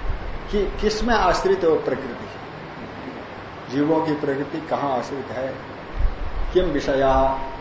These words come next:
माने किसको विषय कर, किस में आश्रित है, सा प्रकृति, वो पुनः प्रकृति किस में आश्रित है, यस्य अन्य-, यस्य अन्यथा भावो बाध भी कल्पते, अन्य लोग जो वादी है, द्वैतवादी लोग जिसका अन्यथा भाव कहते हैं, क्या अन्यथा भाव, जरा मरण युक्त मानते हैं।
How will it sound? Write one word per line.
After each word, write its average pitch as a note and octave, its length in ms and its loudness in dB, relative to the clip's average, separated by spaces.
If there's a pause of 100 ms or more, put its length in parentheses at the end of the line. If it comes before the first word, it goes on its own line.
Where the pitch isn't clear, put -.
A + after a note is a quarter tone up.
(580)
माने B2+ 180 2 (300)
किसको F#3 280 4
विषय D3 300 2
कर, D3 140 2
किस C3 380 -2
में F#3+ 80 0
आश्रित B2 360 -2
है, - 380 -10 (1200)
सा C3 160 2
प्रकृति, A#2+ 540 -2
वो A#2 80 0
पुनः C3 280 -4
प्रकृति B2 540 -6
किस C#3+ 200 -8
में C#3 60 -4
आश्रित C3 360 -4
है, D3 200 0 (380)
यस्य F#3+ 260 4
अन्य-, F3+ 640 0
यस्य F3 260 4
अन्यथा F3 420 4
भावो D#3+ 340 4
बाध E3+ 240 4
भी E3+ 180 6
कल्पते, F3 440 2 (280)
अन्य F3+ 240 6
लोग F3+ 540 6
जो D3 80 0
वादी D#3 300 4
है, D#3 180 4
द्वैतवादी D#3 520 6
लोग E3 180 2
जिसका - 260 -2
अन्यथा D3 320 2
भाव D#3 260 4
कहते D#3+ 200 2
हैं, D#3 100 -2
क्या F#3+ 140 4
अन्यथा F3+ 340 2
भाव, C#3 200 2
जरा D#3+ 280 4
मरण E3 220 2
युक्त D#3 160 -2
मानते E3+ 380 0
हैं। D3 180 -2